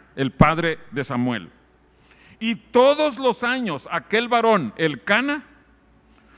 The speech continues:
subía de su ciudad para adorar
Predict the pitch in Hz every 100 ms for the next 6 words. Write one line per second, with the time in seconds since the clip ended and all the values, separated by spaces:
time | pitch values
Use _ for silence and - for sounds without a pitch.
0 | _ _ - 226 220 170 262 320 330 320
1 | - _ _ _ 151 233 220 - 220 -
2 | 208 202 190 180 220 277 320 302 - -
3 | - 202 196 - 180 185 185 185 190 269
4 | 330 320 -